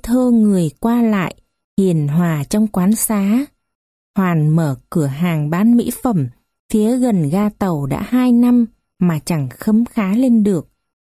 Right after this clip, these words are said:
Thỉnh thoảng thấy Đài lái chiếc xe bóng loáng, đưa vợ đến hàng của Hoàn,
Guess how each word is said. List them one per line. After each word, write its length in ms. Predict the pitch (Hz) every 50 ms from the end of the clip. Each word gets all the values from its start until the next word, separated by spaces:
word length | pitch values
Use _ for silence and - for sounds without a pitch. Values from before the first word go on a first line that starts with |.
| _ -
Thỉnh 200 | - 214 156 131 -
thoảng 320 | - 196 180 156 131 127 -
thấy 160 | - 170 190 208
Đài 280 | 233 226 196 180 156 143
lái 260 | 156 160 160 160 180
chiếc 220 | 196 - 285 285 -
xe 380 | - - - 247 240 240 233
bóng 240 | 208 202 202 220 254
loáng, 420 | 262 254 247 226 220 220 240 294 330 _ _ _ _ _ _ _
đưa 220 | - 214 247 254 240
vợ 240 | 214 220 196 - -
đến 200 | 170 185 233 247
hàng 340 | 240 233 233 208 185 160
của 220 | 151 - 165 143 135 123 -
Hoàn, 380 | 185 180 170 165 160 151 143